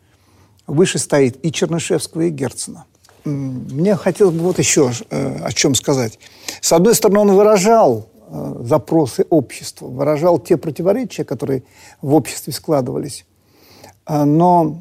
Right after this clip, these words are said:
мне кажется, и в этом драма российской интеллигенции, то, что, желая народу лучшее, стремясь к благу, интеллигенция отрывалась все-таки от среды, от почвы,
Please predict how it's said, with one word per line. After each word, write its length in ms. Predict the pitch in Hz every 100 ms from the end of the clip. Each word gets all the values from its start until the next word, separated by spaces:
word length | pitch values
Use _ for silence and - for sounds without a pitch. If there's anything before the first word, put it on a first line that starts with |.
| 254 _ -
мне 320 | 170 147 185
кажется, 280 | 214 185 196
и 40 |
в 20 | 180
этом 280 | 185 170
драма 480 | 143 160 147 117 123
российской 500 | 135 117 - - -
интеллигенции, 800 | 139 - 190 240 254 170 160 127 - _ _ _ _ _
то, 180 | 170 165
что, 460 | - 175 165 160 - _ _ _ - 226
желая 680 | 165 135 151 170 160 143 160 - _
народу 800 | 147 147 147 151 139 123 127 123 -
лучшее, 720 | - 139 185 - - 135 131 117
стремясь 540 | - 139 143 139 120
к 80 | 135
благу, 640 | 120 147 190 175 135 107 _ _ _ _ _ _ _ -
интеллигенция 1120 | 170 - 170 151 180 220 - 196 180 170 127 _ _ _ - -
отрывалась 600 | 151 - 151 156 180 139
все-таки 480 | - - 147 - -
от 100 | -
среды, 360 | - 151 135 139
от 200 | 156 -
почвы, 540 | - 139 - 190 147